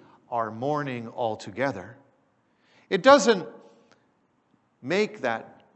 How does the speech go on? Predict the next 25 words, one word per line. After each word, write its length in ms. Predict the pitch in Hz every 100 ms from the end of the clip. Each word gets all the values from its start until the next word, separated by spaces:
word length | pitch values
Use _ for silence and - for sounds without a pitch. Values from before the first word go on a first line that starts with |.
| 165
empty 460 | 196 185 - 120
spot 560 | - - - 170 147 120
any 200 | 123 110
less, 680 | 104 165 - - - - - _ _ _ _ _ _ _ _ _ _ _ _ _
but 140 | 123
it 140 | 113 98
sure 680 | - - 208 214 214 196 175 - - _ _ _ _
softens 1160 | - - - 175 180 165 - 101 80 76 - - -
our 160 | 107
grief 580 | 101 107 107 95 - - _ _ _ _ _
and 140 | 107 -
strengthens 640 | - 147 151 143 135 117
us 260 | 120 117 123
in 80 |
our 160 | 110 110
sorrows. 640 | - 110 98 90 90 - - - - -
Although 360 | 202 214 277
there 200 | 254 240
is 280 | 247 247 -
destruction 840 | 208 185 - 254 262 262 - 233
in 140 | 196 170
death 320 | 196 226 220
to 140 | 208
some 260 | 170 220 185
extent, 720 | 165 - - 240 277 262 -